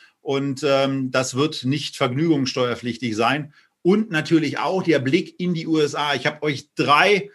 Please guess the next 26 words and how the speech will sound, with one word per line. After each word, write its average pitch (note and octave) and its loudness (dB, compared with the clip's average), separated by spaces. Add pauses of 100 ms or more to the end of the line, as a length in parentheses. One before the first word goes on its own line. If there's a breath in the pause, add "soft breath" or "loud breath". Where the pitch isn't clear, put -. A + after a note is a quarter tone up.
(240 loud breath)
Street A3+ 2
Life D#3+ 2
Pictures C#3 0
mit C3 0
reingepackt. C3 -2
Vom D#3+ 2
New G3+ 2
York G#3 2
Times G3+ 0
Square C#3+ -2
Live-Bilder, C3+ 0
die A#2 -4
ihr C3 0
euch B2+ -4
angucken B2 -4
könnt. A2+ -2 (480 loud breath)
Vom D#3+ 2 (220)
Chicago F#3 2
Wrigley F#3 4
Field, E3+ 0
dem C3+ 0
Baseballstadion D#3+ 0
der D3 -4
Chicago C3+ -2
Cubs. - -4 (360 loud breath)
Vom D3+ -2